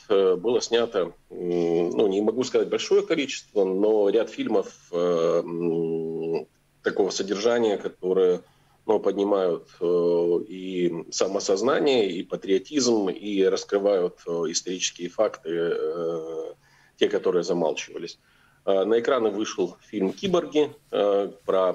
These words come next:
м, героев, э, обороны Донецкого аэропорта. И он реально был, э,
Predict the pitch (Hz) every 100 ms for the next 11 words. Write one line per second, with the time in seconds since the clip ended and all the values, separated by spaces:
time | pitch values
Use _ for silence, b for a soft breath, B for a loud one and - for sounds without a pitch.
0 | 90 - 92 92 90 90 87 87 90 87
1 | 85 85 87 87 101 101 92 87 - -
2 | 90 85 85 85 80 95 98 95 92 90
3 | 87 80 95 95 90 - 90 85 87 90
4 | 85 95 - 87 80 b b b b _
5 | - 92 87 87 85 78 76 85 90 90
6 | 87 87 82 78 85 87 95 82 82 90
7 | 87 78 78 - 85 82 80 82 80 80
8 | 78 - 80 - - -